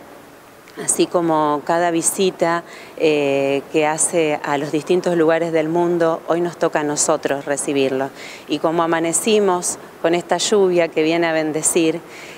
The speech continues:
eh, seguramente Dios tiene preparado para nosotros una lluvia de bendiciones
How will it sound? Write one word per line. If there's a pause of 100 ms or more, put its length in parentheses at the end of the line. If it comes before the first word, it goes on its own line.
(140)
eh,
seguramente
Dios
tiene
preparado
para
nosotros
una
lluvia
de
bendiciones